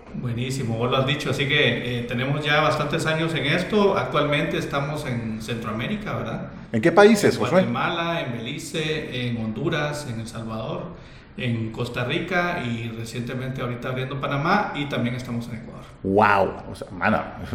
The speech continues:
Speaker 2: <laughs> ¿en, en cuántos países están? Pues están en todos lados. Ya son,
Speaker 1: Así es.
Speaker 2: son, son realmente, son realmente una empresa líder, son una empresa pionera. Y,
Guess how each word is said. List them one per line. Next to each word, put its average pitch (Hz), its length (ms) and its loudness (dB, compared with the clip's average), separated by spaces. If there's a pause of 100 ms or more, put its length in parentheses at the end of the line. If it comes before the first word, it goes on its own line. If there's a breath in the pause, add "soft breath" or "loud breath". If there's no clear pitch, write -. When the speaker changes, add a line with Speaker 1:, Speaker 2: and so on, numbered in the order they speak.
Speaker 2:
<laughs> 101 180 -4
¿en, 87 460 0
en 92 120 0
cuántos 107 320 -4
países 110 360 -2
están? 92 280 -4
Pues - 160 -6
están 101 200 -4
en 101 100 -4
todos 98 200 -2
lados. - 340 0 (440 loud breath)
Ya 113 140 2
son, 143 200 2
Speaker 1:
Así 123 80 -6
es. 123 60 -8
Speaker 2:
son, 135 300 2
son 175 220 0
realmente, 185 720 2
son 139 180 -6
realmente 143 580 -4
una 135 180 -4
empresa 127 500 0
líder, 135 400 2
son 120 180 -4
una 127 140 0
empresa 127 500 2
pionera. 120 720 6 (1000 loud breath)
Y, 123 440 4